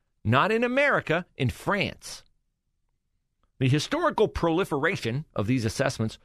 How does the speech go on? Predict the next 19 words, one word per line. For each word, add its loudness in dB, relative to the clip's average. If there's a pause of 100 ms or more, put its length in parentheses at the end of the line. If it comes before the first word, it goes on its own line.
(200)
was 2
spurred 0 (1200)
in 2
part 2
by 2
French -4
schools 0
in 0
the -2
early 2
nineteen 0
hundreds. -2 (2250)
So -2
we're 2
racist 0
because 0
of 0
the 2
French. -6